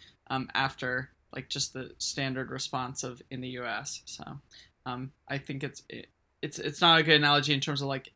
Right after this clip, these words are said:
being the role model, but it's a good analogy in terms of, like, like, another area that you're hearing a lot about, um, in the world.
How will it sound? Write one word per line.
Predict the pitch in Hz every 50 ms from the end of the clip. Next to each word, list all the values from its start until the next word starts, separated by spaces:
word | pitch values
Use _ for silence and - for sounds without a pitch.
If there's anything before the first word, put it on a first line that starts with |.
| _ _
being | - 156 143 135
the | 131
role | 127 135 139 143
model, | 143 151 151 156 160 160 156
but | 151 143
it's | 143 -
a | 151
good | 127 147 135
analogy | 139 131 135 135 139 135 127 - 135
in | 135 135
terms | - - 135 131 123
of, | 131
like, | 139 131 131 127 - - - - - - _ - _ _ _ _ _ _ _ _ _ _ _ _
like, | 131 - - - -
another | 131 139 135 135 131 135 135 131 - - -
area | - 135 135 135 131 131 131 127
that | 120 120 -
you're | - 131
hearing | 131 135 123 123 120 120
a | 113
lot | 117 104 90 - 92
about, | 95 - 67 69 80 - - _ _ _
um, | - 117 120 -
in | - -
the | 120 120
world. | 123 - - - 98 139